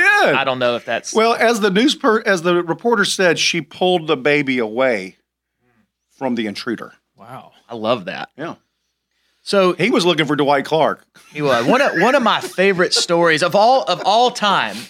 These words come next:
Speaker 2: and it just so happens to be with Joe Montana. I think this is a great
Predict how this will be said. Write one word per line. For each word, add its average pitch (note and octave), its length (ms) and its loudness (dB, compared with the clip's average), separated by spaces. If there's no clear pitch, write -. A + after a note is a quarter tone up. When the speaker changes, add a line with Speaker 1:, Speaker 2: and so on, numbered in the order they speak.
Speaker 2:
and D#3+ 160 0
it E3+ 100 0
just F3 220 -4
so E3+ 120 2
happens D#3+ 380 -4
to C#3 80 -10
be C#3+ 320 -2
with C#3+ 220 -8
Joe C#3+ 200 0
Montana. C#3 520 -2
I B2 60 -2
think F#3 220 -8
this E3+ 200 -8
is C#3 80 -6
a C#3+ 80 -2
great C#3+ 400 -2